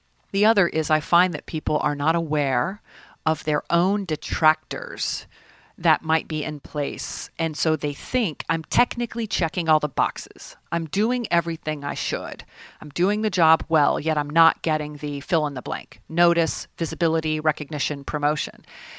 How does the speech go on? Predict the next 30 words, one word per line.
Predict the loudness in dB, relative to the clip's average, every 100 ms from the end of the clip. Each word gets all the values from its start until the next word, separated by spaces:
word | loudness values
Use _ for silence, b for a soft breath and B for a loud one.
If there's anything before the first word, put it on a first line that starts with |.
| B B
I | 4
like | 6 2
to | 0
play | -4 -4
the | 0
devil's | -2 -2 0
advocate | 0 0 -6 -8
because | -6 -8 -2
most | -4
people | -4 -8 -6
don't | -4 -4 -6 _ _
have | 2 2 4
these | -2
conversations. | 0 0 0 -2 -2 -2 -6
They | -6
just | -6 -6 -6
get | -6
told | -4 -2
what | -2
they | -4
want | -2 -2 -2
to | -6
hear | -4 0 0
or |
they | 0
get | -4 -6
patted | 0 0 2
on | -2 -4
the | -4
head. | -2 -2